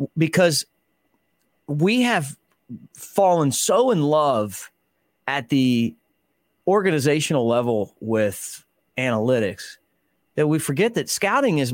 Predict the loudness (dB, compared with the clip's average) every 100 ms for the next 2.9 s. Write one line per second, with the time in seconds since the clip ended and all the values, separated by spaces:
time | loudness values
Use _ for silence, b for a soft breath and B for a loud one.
0 | -8 -4 0 2 0 -4 -12 -16 -20 -20
1 | _ _ _ _ _ _ -2 0 0 0
2 | 0 0 0 0 0 0 -2 -4